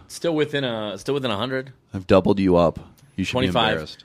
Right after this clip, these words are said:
Speaker 1: Nineteenth overall pick by the Blazers in two thousand one. A six-foot-nine power forward.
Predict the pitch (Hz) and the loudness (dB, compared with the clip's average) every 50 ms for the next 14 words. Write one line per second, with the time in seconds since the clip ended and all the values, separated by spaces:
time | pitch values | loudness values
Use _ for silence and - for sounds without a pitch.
0 | _ - 107 113 131 139 139 151 151 143 143 - 139 127 135 131 123 123 - 120 | _ -4 -2 0 0 0 0 -2 -2 -2 0 -2 0 2 4 2 2 2 -2 -6
1 | - - 123 113 107 92 104 104 107 107 98 101 101 95 - - 110 104 101 98 | -4 -4 -4 -4 -4 -2 -2 -2 -2 -2 -2 -4 -8 -10 -10 -10 -6 -4 -4 -4
2 | 95 95 95 92 90 90 87 87 90 - _ _ _ _ 98 90 - - 113 - | -4 -6 -8 -8 -8 -8 -8 -10 -14 -16 _ _ _ _ -14 -10 -8 -8 -8 -10
3 | - - 117 107 110 104 101 101 95 - 98 92 90 82 - 90 85 80 78 80 | -8 -8 -8 -8 -6 -6 -6 -8 -8 -8 -8 -8 -8 -10 -10 -12 -12 -12 -12 -14
4 | - | -18